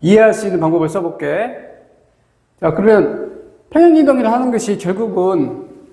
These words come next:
이 만약에 Y는 이 엑스 제곱이라는 그래프가 있다면, 만약에 이게 X축 방향으로 삼만큼, Y축 방향으로 이만큼 평행이동해,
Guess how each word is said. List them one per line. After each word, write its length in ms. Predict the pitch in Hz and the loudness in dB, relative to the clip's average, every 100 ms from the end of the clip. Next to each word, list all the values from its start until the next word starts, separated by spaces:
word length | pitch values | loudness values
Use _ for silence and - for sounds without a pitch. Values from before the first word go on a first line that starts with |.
| _ 220 | _ -8
이 180 | 196 | -2
만약에 540 | 185 156 170 208 196 233 | 0 2 2 2 4 4
Y는 560 | 156 165 220 254 254 | 6 4 4 2 -2
이 200 | 214 220 | -4 -4
엑스 200 | 269 - | -6 -4
제곱이라는 420 | 226 208 196 196 143 | -4 -2 -2 -4 -2
그래프가 340 | 214 220 175 | -4 0 -2
있다면, 840 | 147 - 175 160 160 151 127 - - - _ _ - | 0 2 2 4 2 0 -4 -12 -18 -20 _ _ -8
만약에 300 | 190 226 208 | -4 2 4
이게 280 | 208 226 185 | 4 4 4
X축 400 | 190 277 - - | 2 -4 -6 0
방향으로 1120 | 233 226 220 220 240 285 302 - - - - _ | 0 2 0 0 2 4 2 -2 -10 -16 -20 _
삼만큼, 960 | 226 240 247 - 254 285 302 - - - _ - _ _ _ _ _ _ _ - | -10 -4 -4 -2 -2 -2 -4 -10 -18 -20 _ -20 _ _ _ _ _ _ _ -2
Y축 400 | 151 226 226 220 | 0 2 0 -2
방향으로 400 | 214 208 190 196 | 0 2 2 2
이만큼 680 | 185 220 233 214 - 196 | 0 -2 -2 -2 -2 -6
평행이동해, 800 | - 311 277 226 208 175 185 - | -2 -2 0 -2 -2 0 0 -4